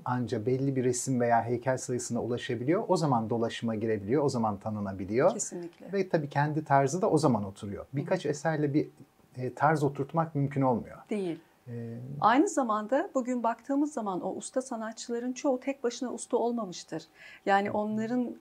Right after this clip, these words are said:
Speaker 2: öncesindeki o yüzlerce yıllık ustalıkları özümsedikleri için aslında usta olmuşlardır.
Speaker 1: Hı hı.
Speaker 2: Yani onların da yardımını alarak, ya birebir yardımını değil ama, e, siz eğer bir sanat yapıyorsanız, böyle bir iddiadaysanız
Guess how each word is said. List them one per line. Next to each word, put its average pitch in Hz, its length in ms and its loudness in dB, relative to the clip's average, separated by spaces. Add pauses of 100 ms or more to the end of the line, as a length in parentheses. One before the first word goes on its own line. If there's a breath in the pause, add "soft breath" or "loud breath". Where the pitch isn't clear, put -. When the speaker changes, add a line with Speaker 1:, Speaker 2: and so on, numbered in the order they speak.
Speaker 2:
öncesindeki 220 880 -2
o 202 100 2
yüzlerce 196 840 0
yıllık 180 440 -4
ustalıkları 208 1160 -2
özümsedikleri 196 840 -2
için 269 340 -6
aslında - 300 -8
usta 165 280 -10
olmuşlardır. - 600 -8
Speaker 1:
Hı 117 40 -2
hı. - 40 -2
Speaker 2:
Yani 180 320 -6 (300 loud breath)
onların 208 440 2
da 233 60 2
yardımını 170 580 0
alarak, 156 320 -4 (420 loud breath)
ya 170 120 -6
birebir 196 360 0
yardımını 185 640 -4
değil 202 220 -4 (340 loud breath)
ama, 175 280 0 (340 loud breath)
e, 180 280 2
siz 208 400 -6
eğer 196 300 0
bir 202 40 -8
sanat 202 520 -8
yapıyorsanız, 240 600 -4
böyle 180 240 -4
bir - 80 -8
iddiadaysanız 220 1000 -2